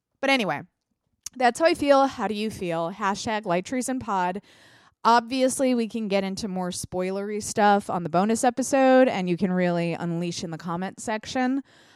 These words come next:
Uh, but I am trying to preserve a little bubble here in case someone has not seen the series yet or just started their journey. Because, again, remember, it is a fucking good show for a long time, and I don't wanna ruin that for people. So,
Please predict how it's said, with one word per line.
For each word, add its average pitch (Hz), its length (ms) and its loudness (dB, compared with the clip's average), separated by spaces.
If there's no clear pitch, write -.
Uh, 190 260 6
but 202 280 2
I 214 80 6
am 240 200 2
trying 233 300 -2
to 185 300 0
preserve 175 960 0
a 180 80 -6
little 175 260 0
bubble 160 380 0
here 156 580 -6
in 175 140 -10
case 165 340 -6
someone 165 380 -2
has 170 200 -2
not 220 240 -2
seen 254 200 -6
the 269 80 -2
series 349 400 0
yet 339 280 2
or 214 140 -2
just 175 400 -6
started 285 460 -2
their 302 160 0
journey. 294 560 0
Because, 440 600 -2
again, 392 520 0
remember, 277 480 0
it 254 60 0
is 381 120 0
a 480 60 -6
fucking 330 400 -4
good 285 160 0
show 302 240 2
for 233 160 -2
a 208 60 2
long 220 260 0
time, 202 280 -8
and 165 100 -4
I 175 40 -2
don't 202 120 -2
wanna 196 160 -4
ruin 185 240 -2
that 156 140 -2
for 143 120 -6
people. 139 420 -4
So, 180 680 2